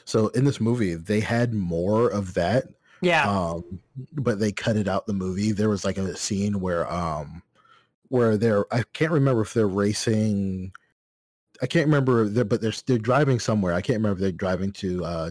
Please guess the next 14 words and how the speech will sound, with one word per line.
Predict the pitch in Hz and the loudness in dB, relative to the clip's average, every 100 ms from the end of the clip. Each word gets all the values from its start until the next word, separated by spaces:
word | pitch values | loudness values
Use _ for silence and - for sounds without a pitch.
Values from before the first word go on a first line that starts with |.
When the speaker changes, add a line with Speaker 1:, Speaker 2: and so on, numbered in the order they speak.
| 82 | -4
Speaker 1:
Dana's | 92 92 85 | -4 -4 -6
apartment | 80 90 92 107 104 | -6 -6 -4 -2 -2
or | 85 | -4
to | - 90 87 85 87 _ _ _ _ - | -6 -8 -8 -8 -14 _ _ _ _ 0
New | 156 | 4
York | 143 117 | 4 2
City | 135 120 | 2 2
or | 104 | 0
somewhere. | - 160 120 87 80 | 0 2 2 0 -2
They're | 117 | 0
driving | 127 143 131 | 2 2 2
somewhere, | 120 123 110 92 - | 0 0 2 2 0
and | 107 95 | -2 -2
they're, | 92 87 | -2 -4